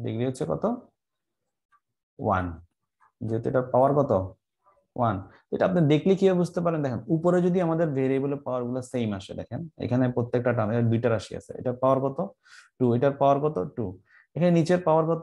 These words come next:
দেখেন সেম, ওয়ান, ওয়ান। যদি উপরে পাওয়ার গুলো সেম থাকে, নিচের পাওয়ার গুলো সেম থাকে, ভিন্ন হোক সমস্যা নেই, but এখানে ওয়ান হলে এর পরেরটা ওয়ান হইতে হবে, ভিন্ন হইলে হবে না। যদি হয়, তাহলে এরকম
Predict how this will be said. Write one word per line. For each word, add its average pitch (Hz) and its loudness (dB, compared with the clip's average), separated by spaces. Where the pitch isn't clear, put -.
দেখেন 143 -4
সেম, 113 -6
ওয়ান, 147 2
ওয়ান। 101 2
যদি 165 4
উপরে 160 2
পাওয়ার 160 4
গুলো 170 0
সেম 160 0
থাকে, 165 -6
নিচের 127 -2
পাওয়ার 139 4
গুলো 160 2
সেম 143 -4
থাকে, 117 -4
ভিন্ন 151 -2
হোক 123 -4
সমস্যা 113 -10
নেই, 120 -4
but 147 0
এখানে 165 0
ওয়ান 156 2
হলে 170 0
এর 165 -4
পরেরটা 127 0
ওয়ান 117 -2
হইতে 95 -8
হবে, - -10
ভিন্ন 120 2
হইলে 110 -2
হবে 92 -4
না। 104 -12
যদি 127 2
হয়, 170 2
তাহলে 156 2
এরকম 143 0